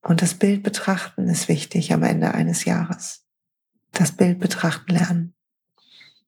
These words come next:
Ich wünsche dir eine feine Adventszeit. Ich wünsche dir, dass du ein bisschen Ruhe findest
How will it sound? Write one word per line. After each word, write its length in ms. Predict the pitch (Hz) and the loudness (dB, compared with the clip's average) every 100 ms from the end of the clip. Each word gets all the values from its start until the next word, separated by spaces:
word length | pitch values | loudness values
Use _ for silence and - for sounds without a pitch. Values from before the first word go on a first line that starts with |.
| - _ - - - - - - - - | -20 _ -6 -6 -8 -8 -8 -8 -10 -10
Ich 140 | - - | -2 2
wünsche 220 | 196 196 | 2 2
dir 100 | 196 | 0
eine 140 | 175 | 0
feine 600 | 170 - 180 175 180 175 - _ - | -2 0 0 2 0 -2 -8 _ -2
Adventszeit. 960 | 185 175 170 - - 170 175 175 - _ _ _ _ _ _ _ _ _ _ _ _ | 0 2 0 -2 -4 -2 -2 -4 -12 _ _ _ _ _ _ _ _ _ _ _ _
Ich 160 | 190 196 | 2 2
wünsche 240 | 180 180 | 2 0
dir, 140 | 185 | -2
dass 300 | 180 170 - | 0 -2 -2
du 400 | - 175 170 170 - _ _ - | 0 0 0 -4 -8 _ _ -6
ein 100 | - | 0
bisschen 300 | 185 - 180 | 0 2 0
Ruhe 300 | 180 185 180 | 0 -2 -2
findest 760 | 180 185 170 170 175 - - | 0 0 2 0 -2 -6 -12